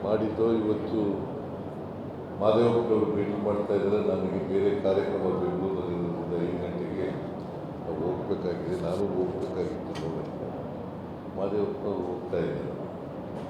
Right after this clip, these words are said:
So, ಹಿಂದೆ ತಗೊಂಡಿದ್ದಂಥ ಕಾರ್ಯಕ್ರಮಗಳನ್ನೆಲ್ಲ ಕೂಡ್ಲೇ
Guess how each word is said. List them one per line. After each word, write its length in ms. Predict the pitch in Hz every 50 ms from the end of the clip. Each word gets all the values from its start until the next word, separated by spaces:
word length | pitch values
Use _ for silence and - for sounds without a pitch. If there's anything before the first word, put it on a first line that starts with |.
| - - - - - - - - - - - - - - - - - - - - - - - - -
So, 100 | 120 120 120 120 120 120 123 123 127 120 123 120 120 117 - - - - - - - -
ಹಿಂದೆ 260 | 113 117 127 131 147 143 147 -
ತಗೊಂಡಿದ್ದಂಥ 640 | - - 131 135 135 135 127 135 131 120 131 127 117 - 120
ಕಾರ್ಯಕ್ರಮಗಳನ್ನೆಲ್ಲ 960 | 117 117 123 123 120 123 127 120 117 113 110 113 110 107 107 104 101 101 101 107 120 - - - - - - - - - - - - - - - - - - - - - - - - - - - - - - - - - - - - - - - - - - - - - - - -
ಕೂಡ್ಲೇ 520 | 123 139 160 170 175 165 - 139 123 110